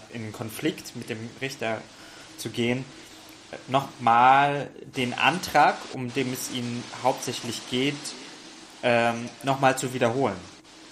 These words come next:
Also beziehungsweise eine, ähm, Gegendarstellung, äh, zu machen.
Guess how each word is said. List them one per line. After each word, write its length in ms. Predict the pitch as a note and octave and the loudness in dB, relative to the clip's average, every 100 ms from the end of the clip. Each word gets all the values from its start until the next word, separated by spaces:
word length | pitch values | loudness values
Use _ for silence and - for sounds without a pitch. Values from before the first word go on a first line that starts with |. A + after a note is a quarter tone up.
| - - | -20 -2
Also 180 | B2 A#2 | 0 0
beziehungsweise 680 | A#2 - C#3 - A#2 B2 - | -2 -4 -4 2 2 2 0
eine, 380 | - A2+ A2+ A2 - - | 0 0 -2 -4 -8 -10
ähm, 220 | A2+ G#2+ G#2+ G#2+ G#2 - - - - - - - | -4 -2 -2 -8 -12 -14 -16 -10 -10 -10 -14 0
Gegendarstellung, 960 | C3+ C#3+ C#3+ A2 G#2 G#2 - A2 G#2+ G#2 | 4 4 4 6 6 6 2 0 2 -2
äh, 800 | G#2 - - G#2 G2 F#2+ G2 - | -4 -8 -6 -4 -4 -6 -10 -10
zu 100 | - | -4
machen. 340 | G#2+ G#2 - | 0 0 -2